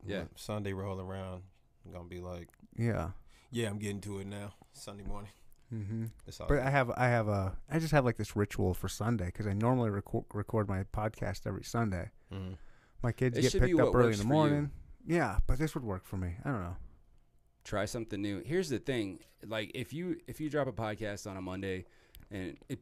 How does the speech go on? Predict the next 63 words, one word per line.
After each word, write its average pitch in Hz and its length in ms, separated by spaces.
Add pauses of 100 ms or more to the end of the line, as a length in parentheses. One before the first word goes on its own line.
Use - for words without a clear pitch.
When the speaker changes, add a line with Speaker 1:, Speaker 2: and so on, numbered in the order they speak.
Speaker 1:
say 120 200
people 107 240
expect 92 420
it 90 80
every 90 320 (260)
Monday, 90 380 (180)
Speaker 3:
That's 101 180
Speaker 1:
right? - 20
Speaker 3:
what 101 100
they 101 80
do 107 340
Speaker 1:
Yeah. 107 180
Speaker 3:
for 104 60
this 117 160
one, 101 200
yeah. 104 260
Speaker 1:
And 147 100
then 151 80
you 127 60
drop 131 300
one 127 160
on 185 160
a 101 80
Wednesday, 110 560 (440)
I 90 120
don't 117 180
think 123 180
you're 104 80
gonna 101 140
rock 95 300
anyone's 90 400
world 92 320
to 95 100
where 90 240
they're 90 140
gonna 90 100
be 92 60
like, 90 180
"Oh, 110 180 (120)
well, 110 200 (120)
are 107 120
they 101 120
coming 90 240
out 80 120
every 76 200
Wednesday 170 360
now? 143 160
I 139 40
don't 135 100
understand. 123 540
He's 101 100
gotta 104 160
clarify 92 460
for 87 200
me." 82 160
You 92 140
know, 85 140
you 85 140
just, - 260 (560)
I - 80
would 113 100
just 78 220
do 87 440